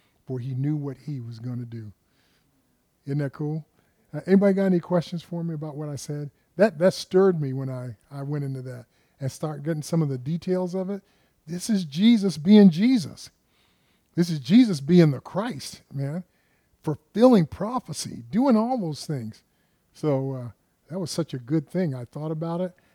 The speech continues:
I read over that thing many times. But man, it just got, God gave me so much more about it. He knew what he was gonna do.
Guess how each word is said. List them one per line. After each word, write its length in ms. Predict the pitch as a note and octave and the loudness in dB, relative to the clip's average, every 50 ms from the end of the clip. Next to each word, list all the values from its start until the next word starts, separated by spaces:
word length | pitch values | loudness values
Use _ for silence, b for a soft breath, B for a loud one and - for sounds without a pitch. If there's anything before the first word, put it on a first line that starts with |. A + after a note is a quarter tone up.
| _ _ - | _ _ -10
I 60 | D3+ | -8
read 240 | C#3 C#3 D#3+ F3+ F3+ | -2 2 4 4 6
over 180 | F3+ F3+ F3+ F3+ | 4 2 0 0
that 240 | F3+ F#3 F3+ F3+ - | 0 0 0 0 0
thing 240 | F#3 F#3 E3+ D#3+ | 2 4 4 6
many 260 | D#3+ F3 F#3+ G#3 G#3+ G3+ | 6 4 4 4 2 0
times. 580 | - F#3+ G3+ F#3 D#3 C3+ B2 A#2 A2+ - - _ _ _ _ _ _ _ _ _ _ - | -2 -4 -6 -6 -6 -8 -8 -10 -12 -14 -18 _ _ _ _ _ _ _ _ _ _ -12
But 140 | C#3+ C3+ | -10 -8
man, 280 | C3 C#3 D#3+ E3+ F3 E3+ | -6 -4 -2 0 0 0
it 40 | D#3+ | -2
just 240 | D#3 E3 D3 C#3+ C#3 | -4 -6 -10 -10 -10
got, 160 | - D#3+ - - C#3 C#3 | -10 -10 -10 -12 -14 -10
God 260 | D3+ E3 E3 D3+ D3 | -8 -8 -6 -4 -2
gave 140 | E3 E3 E3 | -2 0 0
me 100 | D#3+ D3 | -2 -4
so 200 | - - F3 F3 | -4 -4 -2 0
much 260 | E3+ F3 D#3+ - - | 0 -2 -2 -4 -4
more 260 | F3 F3 E3+ D#3 C#3+ | -2 -2 -2 -2 -6
about 280 | C3 C3 C3+ C3+ C3 A#2+ | -8 -8 -10 -10 -6 -2
it. 40 | |
He 120 | C#3 E3+ F3+ | 2 4 6
knew 300 | E3+ E3 F3+ G#3 G#3+ F#3+ | 6 8 8 6 6 4
what 200 | D3+ C#3+ C3+ C3 | 2 -2 -6 -6
he 140 | C#3+ F3+ F3 | -6 -4 -4
was 140 | D3 B2+ | -6 -6
gonna 220 | B2 C3 B2+ A#2 A2 | -8 -8 -8 -10 -10
do. 260 | G#2 A2+ A#2 A#2 | -12 -14 -14 -16